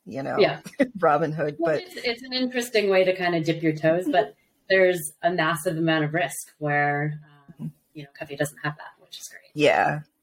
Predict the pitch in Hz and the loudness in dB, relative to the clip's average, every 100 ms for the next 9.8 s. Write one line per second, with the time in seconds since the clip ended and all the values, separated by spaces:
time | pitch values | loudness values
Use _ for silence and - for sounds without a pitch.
0 | - 165 151 147 147 156 - _ _ _ | -4 2 2 2 0 -2 -4 _ _ _
1 | _ _ - - - - 190 190 175 170 | _ _ -12 -12 -10 -8 -2 -2 0 -4
2 | - 147 147 - 151 - - 277 220 190 | 0 0 0 0 -2 -2 -2 2 2 0
3 | - - - - 165 156 151 135 135 131 | -4 -6 -14 -4 -2 -2 -4 -2 -2 -2
4 | 147 156 147 175 202 214 165 160 165 208 | -4 -10 -8 -2 -2 0 -2 -2 -2 -2
5 | 214 294 381 165 254 196 208 208 214 _ | -4 -4 -2 -2 0 0 0 -4 -8 _
6 | _ - - 190 175 208 247 240 202 190 | _ -16 -10 -8 2 4 4 2 -2 0
7 | 190 - 160 165 160 165 165 165 160 - | 0 0 0 0 0 -2 -2 -2 -2 -8
8 | - 147 - _ - 120 65 107 165 - | -10 -12 -12 _ -12 -6 -2 -2 -6 -10
9 | - - - 165 165 165 165 151 | -18 -6 0 4 4 4 2 0